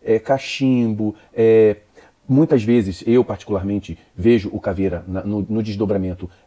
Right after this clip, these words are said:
é, trabalhos de magia no plano espiritual feitos, né, padês que são feitos, ah, no, no plano espiritual com elementos espirituais, materiais que são materiais ritualísticos,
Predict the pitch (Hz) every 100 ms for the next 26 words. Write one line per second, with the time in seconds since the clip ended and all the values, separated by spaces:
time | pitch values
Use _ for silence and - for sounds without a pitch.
0 | - 104 101 98 92 90 90 _ - 135
1 | 107 120 131 101 104 107 92 101 101 87
2 | _ - 110 113 104 107 104 101 101 -
3 | 104 98 95 92 85 82 _ - - 127
4 | 101 90 90 - 113 90 131 - - 101
5 | - - - 87 - _ - 98 107 107
6 | 104 104 104 101 98 104 95 95 92 95
7 | - _ - 139 165 185 127 110 101 101
8 | - - 87 - 92 92 127 107 104 -
9 | _ _ - 135 139 117 101 95 - -
10 | 101 101 92 90 90 85 95 117 117 107
11 | 113 - 139 -